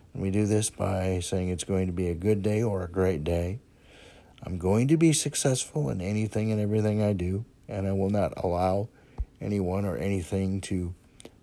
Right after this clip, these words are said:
stop me or deter me from getting to where I want to go. I'm going to be strong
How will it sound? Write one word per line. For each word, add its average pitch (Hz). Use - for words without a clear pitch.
stop 80
me 98
or 90
deter 90
me 98
from 87
getting 92
to 92
where 87
I 90
want 90
to -
go. 90
I'm 80
going 82
to 90
be 95
strong 107